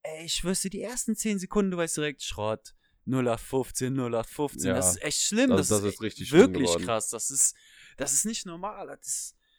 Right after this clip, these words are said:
Speaker 1: ey, mich fuckt das so ab. Du kannst halt wirklich immer nur dieselben Songs hören. Das ist in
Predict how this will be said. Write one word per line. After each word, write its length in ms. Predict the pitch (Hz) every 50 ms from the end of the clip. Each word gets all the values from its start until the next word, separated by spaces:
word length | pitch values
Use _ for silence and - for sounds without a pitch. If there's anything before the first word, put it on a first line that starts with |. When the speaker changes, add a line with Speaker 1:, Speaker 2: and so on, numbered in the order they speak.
| _ _ _ _ _ _ _
Speaker 1:
ey, 120 | - - -
mich 180 | - - -
fuckt 280 | - - - - _ -
das 140 | 143 - -
so 180 | 185 - -
ab. 200 | - - - - _
Du 100 | - 135
kannst 260 | - 185 185 185 - 185
halt 140 | 165 143
wirklich 460 | 151 185 - - 98 - - - - _ _ _
immer 260 | - - 208 208 202 196
nur 120 | 180 156
dieselben 380 | 147 151 - 202 208 226 220 226
Songs 400 | - - 262 247 262 - - -
hören. 320 | - 110 107 104 101 104 - _ _ _ _ _ _ _ _ _ _ -
Das 140 | 117 117
ist 180 | 131 139 - -
in 440 | 135 147 151 147 147 143 135 120